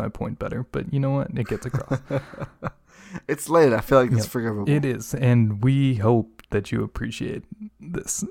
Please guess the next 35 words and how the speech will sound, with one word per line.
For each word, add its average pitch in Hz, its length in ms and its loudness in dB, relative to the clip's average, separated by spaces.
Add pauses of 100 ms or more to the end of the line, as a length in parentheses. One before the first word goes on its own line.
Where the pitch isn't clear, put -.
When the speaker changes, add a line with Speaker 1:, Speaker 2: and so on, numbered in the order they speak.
(360)
Speaker 1:
<laughs> 143 460 -4
listeners. 127 520 -2
And 120 260 2
I 117 120 4
am 113 100 4
specifically 110 560 -2
talking 101 400 -2
to 101 80 -2
you. 101 300 -6
Speaker 2:
Uh-oh. - 380 -8 (140)
Speaker 1:
You 117 240 2
listening 107 400 -2
to - 60 -6
this - 220 -12
right 107 120 -6
now. 139 260 -10 (140)
I 110 120 -2
hope 104 200 -2
you're 95 160 -8
appreciating 110 540 -6
this. 104 180 -8 (320)
Uh, 107 280 4
but 110 180 4
Ty, 123 220 4
do 123 80 2
you 123 80 6
have 127 100 4
anything, 151 560 4
anything 151 320 2
else 165 140 0
that - 180 -10
you 165 60 0
wanted 165 180 2
to 170 60 -2
hit? 175 180 -2